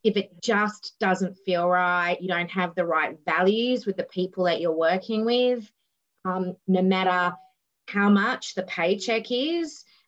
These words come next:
um, it's, you know, as far as I'm concerned, it's, it's not worth it. Like, life is, life is too short, and you are motivated and you get energy from the people that you work with, and you want, you want similar values.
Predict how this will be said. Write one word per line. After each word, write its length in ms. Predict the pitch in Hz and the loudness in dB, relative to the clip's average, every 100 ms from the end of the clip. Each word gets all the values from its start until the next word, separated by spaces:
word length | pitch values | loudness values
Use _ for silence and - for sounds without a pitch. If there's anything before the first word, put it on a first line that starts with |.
| - | 0
um, 580 | 202 196 185 185 180 185 - | 2 4 2 0 -4 -6 -4
it's, 300 | 190 - - | -4 -6 0
you 100 | 202 | 2
know, 60 | 180 | 2
as 120 | 180 | -2
far 220 | 220 220 | -2 0
as 120 | 208 | 2
I'm 200 | 190 190 | 2 2
concerned, 580 | 202 196 190 180 165 175 | 4 2 2 -2 -2 -2
it's, 420 | 170 - - - _ _ _ _ - | -4 -6 -20 -20 _ _ _ _ -4
it's 180 | 202 202 | 0 2
not 220 | 214 180 | 2 2
worth 340 | 160 214 - | 0 -2 0
it. 260 | 196 160 180 | 0 0 0
Like, 240 | 185 180 | -2 -2
life 320 | 180 190 220 | -2 -2 0
is, 480 | 208 190 180 - - - | 2 2 -2 -16 -20 -8
life 280 | 175 190 208 | -2 -2 -2
is 160 | 202 | -8
too 200 | - 214 | -6 -4
short, 400 | 196 - 196 208 | -2 2 2 4
and 180 | 165 175 | 2 0
you 140 | 185 180 | 0 0
are 100 | 180 | 0
motivated 800 | 175 175 226 190 170 175 170 170 | 0 0 0 0 0 0 0 0
and 80 | |
you 80 | 175 | -2
get 220 | 180 175 | 0 0
energy 420 | 170 202 202 185 170 | 2 2 0 -2 -4
from 200 | 190 175 | -4 -4
the 60 | |
people 380 | 165 190 190 185 | -2 -2 -2 0
that 160 | 175 - | -2 -2
you 120 | 170 | -2
work 280 | 151 190 196 | 0 0 2
with, 140 | 180 | 0
and 140 | 160 175 | 0 -4
you 80 | |
want, 500 | 160 165 185 185 190 | -4 -2 -2 -4 -8
you 100 | 175 | -12
want 280 | 165 175 202 | -6 0 0
similar 340 | - 185 165 151 | -2 -6 -6 -2
values. 720 | 156 220 180 143 160 - | 2 2 2 -2 -10 -20